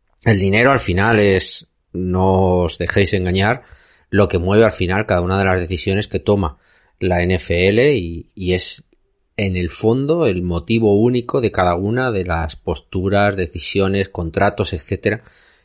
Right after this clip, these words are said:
que se va haciendo cara al público y cara a los medios o con cualquier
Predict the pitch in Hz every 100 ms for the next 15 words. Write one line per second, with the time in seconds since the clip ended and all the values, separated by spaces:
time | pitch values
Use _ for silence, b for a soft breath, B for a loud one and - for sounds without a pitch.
0 | b 92 - 87 87 80 - 98 95 85
1 | 78 _ _ _ - 95 92 92 - 107
2 | 117 123 123 156 156 b b b - 95
3 | - 85 101 92 78 78 78 90 104 110
4 | 120 123 - 87 90 85 87 80 98 98